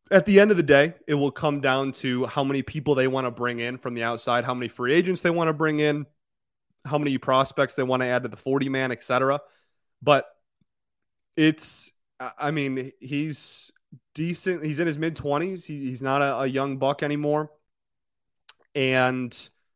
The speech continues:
really, really just never even showed really any flashes. Never really even went on, like, a two-week stretch where you were like, "Hey, you know, oh, I'm li-, kinda like what I'm seeing here." Just kinda really struggled the entire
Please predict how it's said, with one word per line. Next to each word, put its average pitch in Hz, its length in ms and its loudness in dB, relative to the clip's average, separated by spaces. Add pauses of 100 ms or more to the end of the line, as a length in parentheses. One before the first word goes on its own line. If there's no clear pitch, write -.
(440)
really, 156 440 2
really 143 420 2
just 127 300 -8
never 143 460 -2
even 131 240 -4
showed 120 500 -4
really 117 340 -4
any 113 160 -6
flashes. 107 680 -4
Never 117 240 -4
really 117 280 -2
even 110 220 -8
went 107 160 -4
on, 110 100 -6
like, 107 140 -8
a 107 60 -6
two-week 110 440 -8
stretch 107 440 -4
where 104 80 -6
you 101 120 -8
were 101 80 -4
like, 98 280 -4
"Hey, 110 340 0 (560)
you 120 80 -8
know, 104 260 0
oh, 143 280 2
I'm 120 160 -2
li-, 120 100 -4
kinda 143 220 0
like 131 200 0
what 131 140 -2
I'm 120 100 -2
seeing 120 300 -6
here." 110 160 -6
Just 107 240 -12
kinda 147 240 0
really 120 280 -2
struggled 113 460 -2
the 110 100 -4
entire 104 540 -2